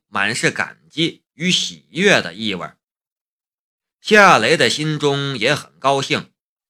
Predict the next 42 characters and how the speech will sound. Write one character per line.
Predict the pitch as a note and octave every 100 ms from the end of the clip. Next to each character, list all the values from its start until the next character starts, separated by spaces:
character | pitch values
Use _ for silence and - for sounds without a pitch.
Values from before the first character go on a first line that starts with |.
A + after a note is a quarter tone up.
| -
他 | E3+
一 | G3+ E3 G2+
点 | E2+
儿 | C#3+
也 | A2+ D2+
不 | -
介 | G#2 C#3 G#2+
意 | B2 - - _
江 | E3+ F3 D#3
如 | C#3 E3+
意 | D3 G2+ _
拿 | - C3 D#3
走 | G2+ D2+
他 | - D#3 C#3+
的 | F#2
功 | D#3+ F3+
劳， | G#2+ - _ _ _ _ _ _ _ _
因 | B2 B2+
为 | A2 A#2+ G#2 - _
他 | -
要 | E3+ G#3 D#3+
了 | G#2
这 | G2 B2+
份 | F#2+ F2+
功 | D#3 E3+
劳 | A2+ G2 C#3+ - -
根 | G3 F3
本 | E2+ E2+
就 | A#2
没 | F2 G#2+ F3
用， | F3 F#2 _ _ _ _ _ _ _
但 | C#3+ C#3 B2+
这 | D3 A#2
对 | G2
江 | F#2 F3
如 | D#3+ D3 E3+
意 | B2+
的 | E2
前 | - A2 F3
途 | C#3 G#2+
来 | G2+ G#2
说 | A2 A2+ -